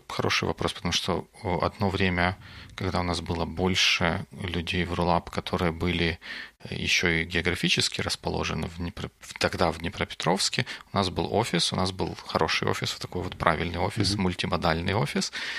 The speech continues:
Speaker 1: и мы все радостно там хорошо работали. Но потом, когда мы поняли, что как-то так ситуация трансформировалась в то, что у нас не все находятся в,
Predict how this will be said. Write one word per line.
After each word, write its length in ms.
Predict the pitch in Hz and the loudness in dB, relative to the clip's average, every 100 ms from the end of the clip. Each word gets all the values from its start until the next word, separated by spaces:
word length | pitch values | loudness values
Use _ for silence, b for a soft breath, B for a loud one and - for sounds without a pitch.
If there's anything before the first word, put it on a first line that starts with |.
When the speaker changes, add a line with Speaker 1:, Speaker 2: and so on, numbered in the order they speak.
| B B | B B
Speaker 1:
и 280 | - 95 92 | -6 0 2
мы 540 | 90 90 101 117 123 120 | 2 2 2 2 2 0
все 400 | - - 104 107 | 0 2 2 4
радостно 480 | 98 98 101 - | 2 2 -2 -2
там 960 | 101 - 101 104 101 101 104 107 110 123 | -2 2 2 2 0 -2 -2 -4 -6 -12
хорошо 360 | - 104 104 - | -4 0 0 2
работали. 520 | 104 104 92 - 101 B B B | 2 0 0 -2 -4 B B B
Но 100 | - | -8
потом, 320 | - 98 98 98 | -4 0 0 -2
когда 260 | - 92 | 0 0
мы 100 | 85 | 0
поняли, 360 | - 95 92 87 | 0 0 2 2
что 400 | - - 85 82 B B B - 101 | 0 2 2 2 B B B -12 -6
как-то 360 | - 85 - - | -2 -2 -2 -2
так 200 | - - - | 0 0 -4
ситуация 500 | - - - 90 - | -4 -2 2 2 2
трансформировалась 880 | - 95 - - 85 92 87 85 85 | -2 -2 -2 -2 -2 0 0 2 0
в 120 | - - | -2 -2
то, 180 | - | 2
что 440 | 82 - - 170 - B B B - - | 2 2 2 0 0 B B B -14 -4
у 40 | |
нас 240 | 82 - | -2 0
не 120 | 90 92 | 2 2
все 280 | - - 90 | 2 2 2
находятся 680 | 80 - 87 - - - | 0 -2 -4 -2 -4 -4
в, 680 | - - - - - - 101 | -8 -12 -14 -8 -4 -4 -6